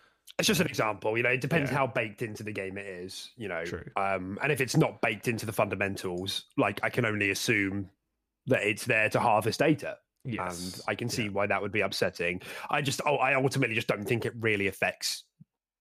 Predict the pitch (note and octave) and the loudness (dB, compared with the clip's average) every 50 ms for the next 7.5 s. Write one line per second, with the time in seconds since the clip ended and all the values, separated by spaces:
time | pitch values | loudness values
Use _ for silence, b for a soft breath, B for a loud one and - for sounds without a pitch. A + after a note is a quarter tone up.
0 | _ _ - C#3+ - A#2 G2+ F#2 G#2 G2+ G#2+ F2+ G#2+ A2+ G2+ F#2 F2+ F2 E2 D#2+ | _ _ 0 2 2 2 2 2 2 2 2 0 0 0 0 0 0 -2 -4 -6
1 | D#2+ D#2+ E2 E2 E2+ - - - - b b b b b b b b b b b | -6 -6 -8 -10 -8 -8 -8 -10 -10 b b b b b b b b b b b
2 | b b - - - - - - - - - - _ _ _ _ D3 C#3+ B2+ - | b b -8 -4 2 2 2 2 2 -4 -18 -20 _ _ _ _ 4 4 4 4
3 | - G2+ G2+ G2 F#2 F#2 F2+ - - - G#2+ G#2 G#2+ A#2 B2 - C3 A#2 - - | 0 -6 -8 -10 -12 -12 -12 -10 -8 -6 -4 -2 -2 -2 -2 -2 -4 -4 -6 -4
4 | - B2 A#2 - - B2+ - C3 A#2+ A2+ A2 A2 G2+ A2 - - G#2 F#2+ F#2+ G#2 | -4 -4 -4 -4 -6 -4 -2 -2 0 2 2 2 2 -2 -4 -4 -4 -6 -6 -8
5 | - F2 F#2 G2+ G#2 F#2 - - F#2+ F#2+ F#2 - - F#2 F#2 F#2+ F#2 F#2+ G2+ G#2 | -12 -10 -6 -6 -6 -4 -4 -6 -6 -6 -6 -6 -6 -6 -6 -6 -4 -2 0 0
6 | G#2+ - - - A#2+ B2 A#2+ - - B2 A#2+ B2 B2+ - B2 A#2 A2 A#2 - - | 0 -2 0 2 2 2 2 2 2 2 2 0 0 -2 -4 -4 -4 -6 -6 -6
7 | B2+ G#2+ - A2+ A2+ A#2 A#2 A#2 - - | -6 -4 -2 -2 -2 0 0 -2 -2 -2